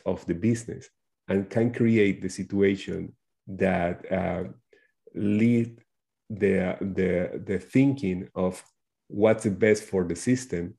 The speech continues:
you will have a board that works in the, in the balance point concept. So this is,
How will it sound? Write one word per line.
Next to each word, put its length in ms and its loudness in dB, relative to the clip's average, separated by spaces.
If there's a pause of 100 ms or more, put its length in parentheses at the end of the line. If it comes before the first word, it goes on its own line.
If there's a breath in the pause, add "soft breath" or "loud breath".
(160)
you 180 4
will 200 4
have 360 -6
a 60 -12
board 440 -2 (140)
that 180 -6
works 580 -4
in 180 -10
the, 260 -10 (100)
in 160 -12
the 100 -10
balance 440 -4
point 380 -6
concept. 380 -14 (1300 loud breath)
So 140 -2
this 280 -2
is, 220 -4